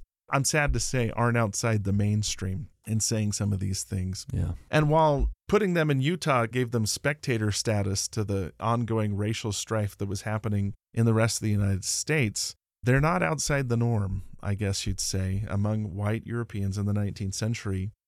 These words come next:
Speaker 1: to elucidate some of these views. So it's difficult for us because this is repugnant to us in the twenty-first century.
Speaker 2: Yeah.
Speaker 1: But if you travel back in time, we might be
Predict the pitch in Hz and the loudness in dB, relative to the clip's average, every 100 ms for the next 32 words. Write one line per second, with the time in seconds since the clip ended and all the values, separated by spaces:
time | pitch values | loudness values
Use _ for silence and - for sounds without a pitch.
0 | - 120 110 113 117 110 98 92 - 95 | -4 0 2 2 0 -2 -2 -2 -2 -2
1 | 90 92 92 95 110 101 110 - - 127 | 0 -2 -4 -2 -2 -4 -6 -6 2 2
2 | 117 - _ - 156 139 208 220 196 151 | 2 -2 _ -2 2 4 4 4 0 -2
3 | 160 151 143 147 127 - - 120 135 120 | 0 2 4 4 4 0 -4 -2 0 -2
4 | 107 185 - 151 123 120 120 139 123 98 | 0 0 2 0 0 0 0 0 0 0
5 | - 76 95 101 107 101 92 113 101 - | -2 -4 -4 -4 -2 -2 -2 -2 -2 -2
6 | 101 - 113 117 - 98 98 107 95 85 | -4 -2 -2 -2 -2 -2 -2 -2 0 0
7 | 90 117 104 - - - 139 117 123 113 | 4 2 2 -4 -8 -2 -2 0 0 -2
8 | - 147 147 131 120 120 - 104 - 135 | 0 0 0 0 0 0 -2 -4 -4 -4
9 | 139 98 95 95 120 127 120 - 123 113 | -2 -2 -2 -2 -2 -2 -4 -4 -2 -2